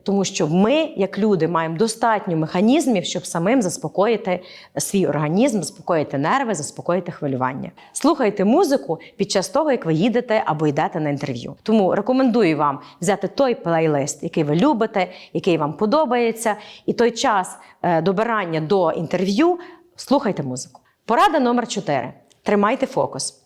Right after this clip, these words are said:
Що я маю на увазі? Не концентруйтеся цілком і повністю на тому, що ви хвилюєтеся.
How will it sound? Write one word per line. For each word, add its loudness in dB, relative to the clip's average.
Що 0
я 4
маю 2
на 2
увазі? -2
Не 4
концентруйтеся 0
цілком -2
і -2
повністю -2
на -2
тому, 0
що -4
ви 0
хвилюєтеся. -6